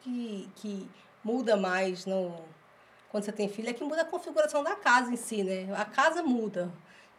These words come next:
A-, aquela ideia de lar como um reduto aconchegante, que você chega em casa e tá aquela coisa impecável, já era. A-, quando a criança começa a comer, por exemplo, as refeições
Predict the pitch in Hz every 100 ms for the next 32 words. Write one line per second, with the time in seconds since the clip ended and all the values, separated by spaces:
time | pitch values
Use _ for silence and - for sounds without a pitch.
0 | - 175 202 254 262 240 233 269 262 254
1 | 233 208 214 208 220 214 208 202 196 196
2 | 196 196 202 214 220 226 226 208 202 247
3 | 202 202 208 196 - 202 196 277 202 208
4 | 233 208 190 196 196 202 208 208 208 208
5 | 214 226 233 233 262 302 466 302 233 247
6 | 202 196 - - - - - - 330 359
7 | 370 370 320 320 311 302 262 214 214 302
8 | 269 - 202 202 226 240 247 262 254 214
9 | 202 214 262 285 202 - -